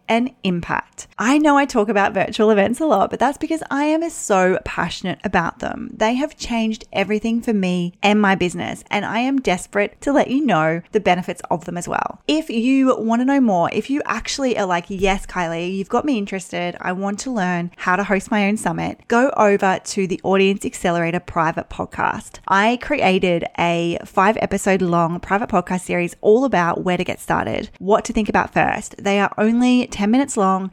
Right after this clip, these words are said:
and you can sign up and find them over at kylie kelly dot com slash private. But now let's jump in to the benefits of hosting a virtual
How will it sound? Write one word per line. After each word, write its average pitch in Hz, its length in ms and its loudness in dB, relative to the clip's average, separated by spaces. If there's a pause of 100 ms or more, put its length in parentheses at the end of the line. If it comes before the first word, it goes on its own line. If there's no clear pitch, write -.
and 190 120 0
you 180 60 -4
can 196 120 -4
sign 233 260 0
up 240 100 -2
and 269 100 -2
find 175 260 -2
them 175 120 -4 (120)
over 254 260 0
at 160 240 -4
kylie 220 320 2
kelly 180 400 0
dot - 240 -2
com 165 320 -2 (100)
slash 160 500 -6 (100)
private. - 720 -6 (140)
But 190 140 -2
now 185 340 0
let's 226 300 -2
jump 381 320 -2
in 170 420 -2 (240)
to 233 120 -6
the 247 80 0
benefits 175 880 -2
of 202 120 -4
hosting 175 460 -8
a 185 60 -6
virtual 170 440 -10